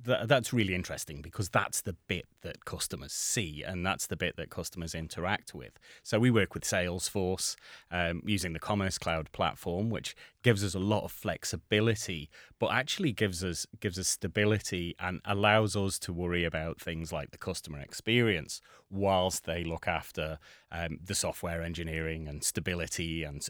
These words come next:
and security. So Salesforce will be a key partner, but we then layer in other partners on top of that. So one of the big cha-,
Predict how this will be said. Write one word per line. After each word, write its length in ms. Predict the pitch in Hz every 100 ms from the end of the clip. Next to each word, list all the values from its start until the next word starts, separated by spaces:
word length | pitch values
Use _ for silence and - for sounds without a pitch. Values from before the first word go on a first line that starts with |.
| -
and 160 | 82
security. 800 | - - - 92 87 80 - - _ - -
So 160 | - 107
Salesforce 500 | 98 135 160 147 123
will 80 | 87
be 140 | 85
a 40 | 80
key 220 | - 87
partner, 400 | 98 104 73 78
but 120 | 101
we 180 | 123 143
then 260 | 110 98
layer 400 | 92 95 98 95
in 220 | 95 90 85
other 260 | 90 87
partners 540 | - 82 82 76 80 69
on 120 | 71
top 300 | - 95 -
of 140 | -
that. 180 | - - -
So 160 | 98
one 160 | 101 113
of 100 | 90
the 80 | 90
big 240 | 90 80
cha-, 280 | - 90